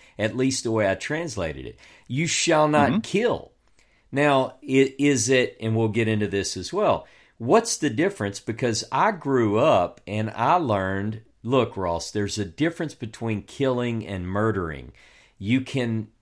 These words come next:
Speaker 1: you can kill because sometimes killing is commanded.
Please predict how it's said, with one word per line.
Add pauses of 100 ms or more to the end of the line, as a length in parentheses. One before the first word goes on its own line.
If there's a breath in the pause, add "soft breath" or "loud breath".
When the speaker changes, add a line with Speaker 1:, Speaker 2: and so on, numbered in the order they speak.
(160)
Speaker 1:
you
can
kill
because
sometimes
killing
is
commanded.